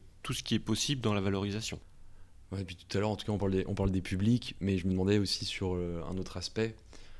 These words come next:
Speaker 2: à savoir, euh, je sais que vous travaillez des fois avec des associa-, avec des associations, je pense notamment à,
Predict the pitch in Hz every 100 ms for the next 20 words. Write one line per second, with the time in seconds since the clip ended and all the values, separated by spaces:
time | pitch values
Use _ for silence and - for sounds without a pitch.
0 | - - - 90 98 95 110 107 101 95
1 | 95 92 92 92 - - 95 90 107 98
2 | - 92 92 92 101 98 92 87 - -
3 | 98 90 85 92 92 87 90 - 90 -
4 | 127 123 90 90 87 90 95 92 85 82